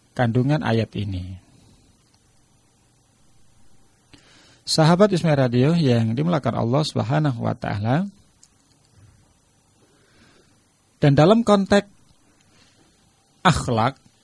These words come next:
"Walladzina jahadu fina", barang siapa dan orang-orang yang bersungguh-sungguh mengamalkan agama ini dengan baik, di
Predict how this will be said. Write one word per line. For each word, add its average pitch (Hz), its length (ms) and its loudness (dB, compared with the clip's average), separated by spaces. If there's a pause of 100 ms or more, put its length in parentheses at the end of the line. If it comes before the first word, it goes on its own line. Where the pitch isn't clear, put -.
(480)
"Walladzina 170 720 6
jahadu 175 560 4
fina", 127 480 0
barang 139 320 2
siapa 175 560 2
dan 127 160 2
orang-orang 165 640 2
yang 170 320 0
bersungguh-sungguh 151 1300 -2
mengamalkan 151 720 -2
agama 123 400 -2
ini 160 160 -2
dengan 131 320 -2
baik, 117 480 -2
di - 20 -2